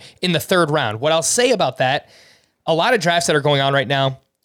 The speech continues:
over at the N F B C, those are draft and hold formats. There's no waiver wire. So very clearly,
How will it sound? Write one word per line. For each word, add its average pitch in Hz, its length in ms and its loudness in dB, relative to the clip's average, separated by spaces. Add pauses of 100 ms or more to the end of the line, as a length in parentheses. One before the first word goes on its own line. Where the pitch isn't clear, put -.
over 160 160 2
at 170 100 0
the 165 100 -2
N 156 80 0
F 143 100 -2
B 151 120 0
C, 139 240 0
those 147 160 -2
are 143 80 0
draft 147 420 -2
and 160 80 -2
hold 147 240 -2
formats. 110 480 -2
There's 135 240 0
no 151 360 0
waiver 151 380 0
wire. 110 360 -2 (320)
So 143 600 0 (340)
very 214 240 2
clearly, 151 640 0